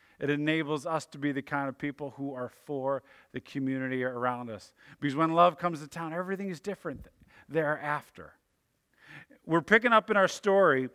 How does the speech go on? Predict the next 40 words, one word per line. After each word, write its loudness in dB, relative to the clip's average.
about 4
ten 2
to, -2
ten 2
to 2
fifteen -2
years 2
after 2
love 2
first -4
came -2
to -8
town, 2
the -4
message 0
of -2
the 0
good 0
news -4
of -8
God's 2
love 2
to -4
them -4
first 0
came 0
to -4
town, 0
and 0
a -2
church 0
was -8
formed, 0
and -2
the, 0
and 0
the -2
community -4
started 2
changing -4